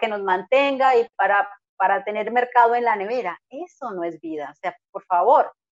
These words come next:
es mejor solos que mal acompañados, ahí sí como dicen. Entonces, el, el, el, el, lo importante de tener una relación de pareja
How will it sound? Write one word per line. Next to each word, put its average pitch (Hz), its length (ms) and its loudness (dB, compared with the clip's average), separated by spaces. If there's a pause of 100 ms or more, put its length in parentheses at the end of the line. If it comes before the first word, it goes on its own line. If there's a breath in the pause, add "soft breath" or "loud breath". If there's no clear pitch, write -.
(140)
es 208 160 -8
mejor 247 540 0 (360)
solos 302 680 4 (540)
que - 160 4
mal 196 220 2
acompañados, 240 720 0
ahí 202 140 0
sí 214 100 -12
como 196 260 -6
dicen. 170 380 -4
Entonces, 220 560 -6 (480)
el, 233 240 4
el, 226 300 -2
el, 220 440 -4
el, 220 340 -8
lo 226 120 4
importante 277 720 -2
de 285 100 0
tener 214 140 -4
una 226 120 -2
relación 214 680 -4
de 233 80 -2
pareja 180 560 -6